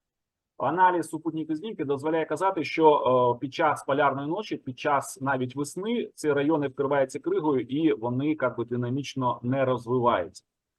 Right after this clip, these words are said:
Ну і, е, те, що ми змогли, е, скажімо так, порівняти, е, за даними, е, моніторингу супутникового, то сама по собі відповідна акумулятивна форма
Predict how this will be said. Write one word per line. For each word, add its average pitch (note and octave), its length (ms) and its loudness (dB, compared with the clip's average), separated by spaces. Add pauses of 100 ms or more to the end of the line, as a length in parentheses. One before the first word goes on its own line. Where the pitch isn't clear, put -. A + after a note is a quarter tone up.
(160)
Ну A3 180 4
і, G3 420 2
е, C3+ 100 2
те, F#3+ 220 6
що F#3 220 2
ми E3 180 2
змогли, D3 320 4
е, C3+ 120 0 (460)
скажімо A#2 280 -4
так, A#2+ 220 -2
порівняти, D3+ 680 4
е, - 640 -2
за C3 140 0
даними, C3+ 460 4 (160)
е, G#2+ 200 -2 (300)
моніторингу B2 580 0
супутникового, E3 680 -2
то C#3+ 140 -4
сама D3+ 240 0
по C3+ 140 -2
собі C#3 240 -4
відповідна C3+ 440 -2
акумулятивна D3 560 -2
форма - 480 6